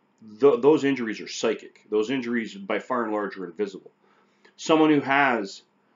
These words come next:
um, some form of neuromuscular or skeletal deficit where they can't physically lift a glass,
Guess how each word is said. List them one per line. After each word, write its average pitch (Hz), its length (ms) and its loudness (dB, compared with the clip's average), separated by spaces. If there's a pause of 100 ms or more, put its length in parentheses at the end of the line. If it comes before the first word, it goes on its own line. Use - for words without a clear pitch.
(200)
um, 101 560 -4
some 123 300 -2
form 123 320 -2
of 101 120 -6
neuromuscular 113 1000 -2 (520)
or 98 240 -6
skeletal 104 880 -2 (380)
deficit 98 600 -6
where 104 280 -2
they 113 200 -2
can't 135 340 -4
physically 117 480 -2
lift 110 420 -2
a 101 60 -10
glass, 98 680 -8